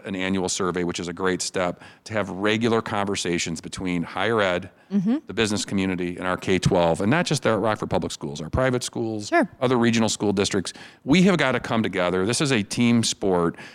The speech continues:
Speaker 1: and we need to be listening more frequently to the business community. One of the things that really jumped out at me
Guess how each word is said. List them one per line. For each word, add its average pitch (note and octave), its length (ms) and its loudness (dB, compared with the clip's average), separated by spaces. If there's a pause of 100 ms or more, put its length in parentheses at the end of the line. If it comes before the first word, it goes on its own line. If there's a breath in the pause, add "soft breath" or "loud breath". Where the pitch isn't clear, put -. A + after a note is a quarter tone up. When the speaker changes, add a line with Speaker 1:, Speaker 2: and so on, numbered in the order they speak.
Speaker 1:
and G2+ 120 2
we B2+ 80 6
need C3 160 4
to A#2 40 0
be G2+ 120 0
listening G#2 760 2
more F#2+ 220 0
frequently G2+ 560 -2
to F2 60 -2
the E2+ 100 -4
business F2 340 -2
community. D2 400 -8
One G2+ 160 -2
of D3 80 2
the D3+ 60 0
things D#3 140 2
that - 100 -2
really B2+ 400 2
jumped A2+ 300 -2
out A#2 180 0
at A2 80 0
me E2+ 260 -2